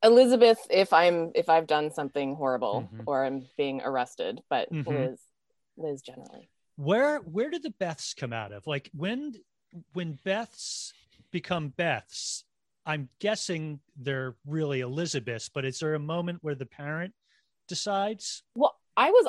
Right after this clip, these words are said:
Speaker 1: actually almost a Beth. My, my mother's best friend from growing up was a Beth, and, um, I'm glad that she just went with the full Elizabeth so that I could
Speaker 2: <laughs>
Speaker 1: kind of pick my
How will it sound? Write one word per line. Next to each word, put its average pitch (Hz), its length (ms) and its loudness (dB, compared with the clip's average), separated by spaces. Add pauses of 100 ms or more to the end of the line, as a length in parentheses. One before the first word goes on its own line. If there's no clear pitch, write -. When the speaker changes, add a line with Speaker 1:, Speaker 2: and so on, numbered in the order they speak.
Speaker 1:
actually 254 420 4
almost 185 460 4
a 160 40 4
Beth. 139 380 0
My, 185 180 2
my 190 240 2
mother's 196 400 4
best 170 260 2
friend 170 180 0
from 170 140 -8
growing 156 320 2
up 147 140 -4
was 151 120 -2
a 156 60 0
Beth, 123 320 0 (180)
and, 147 460 0 (180)
um, 143 600 0 (500)
I'm 175 360 0
glad 175 380 4
that 240 100 2
she 262 160 -6
just 247 240 -4
went 247 160 0
with 254 120 0
the 269 60 -4
full 262 500 6
Elizabeth 247 480 2
so 247 140 -2
that 165 120 -2
I 170 100 4
could 170 180 -4
Speaker 2:
<laughs> - 20 -20
Speaker 1:
kind 170 160 -2
of 165 140 -10
pick 170 240 2
my 160 340 -2